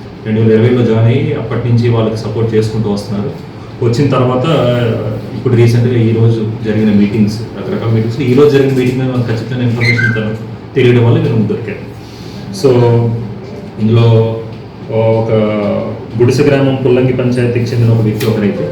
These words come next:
so, ఇదే పుల్లంగి పంచాయతీలో పీడమర్రి గ్రామానికి చెందిన వేరొక వ్యక్తి, వీళ్ళిద్దరిని కూడా మనం అరెస్ట్ చేయడం జరిగింది. So,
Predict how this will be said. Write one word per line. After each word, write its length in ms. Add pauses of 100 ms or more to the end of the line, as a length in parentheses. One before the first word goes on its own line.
(720)
so, 80 (240)
ఇదే 220
పుల్లంగి 320
పంచాయతీలో 640 (520)
పీడమర్రి 340
గ్రామానికి 880
చెందిన 200 (360)
వేరొక 280
వ్యక్తి, 220
వీళ్ళిద్దరిని 360
కూడా 120
మనం 140
అరెస్ట్ 280
చేయడం 200
జరిగింది. 340 (760)
So, 80